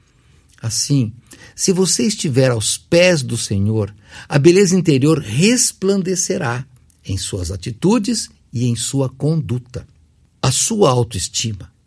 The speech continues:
contará com a certeza de sua aceitação em Cristo, e então você não terá nada para esconder ou camuflar perante os olhos humanos e, principalmente, perante os olhos do Senhor.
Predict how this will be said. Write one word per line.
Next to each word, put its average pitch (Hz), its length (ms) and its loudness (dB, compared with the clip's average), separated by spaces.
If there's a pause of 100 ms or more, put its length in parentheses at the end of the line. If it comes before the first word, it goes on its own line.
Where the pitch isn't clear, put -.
(180)
contará 123 560 0
com 113 280 0
a 160 140 2
certeza 175 720 2
de 139 120 -2
sua 185 220 2
aceitação 185 560 0
em 214 80 2
Cristo, 175 480 -2 (380)
e 123 160 0
então 104 500 -2 (320)
você 131 260 0
não 151 160 2
terá 147 280 0
nada 143 500 2
para 113 180 -4
esconder 110 800 0 (100)
ou 220 220 0
camuflar 165 840 -4 (400)
perante 147 400 4
os 120 120 -2
olhos 107 300 -2
humanos 117 520 -2 (160)
e, 262 300 0 (160)
principalmente, 190 1200 0 (560)
perante 117 480 0
os 107 120 -2
olhos 107 260 -2
do 107 100 -4
Senhor. 110 400 -6